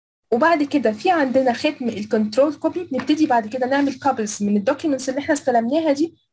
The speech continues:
نبتدي نوزعها على الناس المعنيين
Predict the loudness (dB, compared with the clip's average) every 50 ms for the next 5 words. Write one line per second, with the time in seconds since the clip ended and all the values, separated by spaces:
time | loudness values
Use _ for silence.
0 | _ -2 0 0 2 4 2 4 4 4 4 2 2 2 0 0 0 -2 -4 -4
1 | -2 0 0 2 2 2 2 2 2 2 2 0 -2 -6 -10 -14 -16 _ _ -4
2 | -2 -2 -2 0 0 2 2 2 2 2 2 2 2 2 2 2 2 0 -4 -6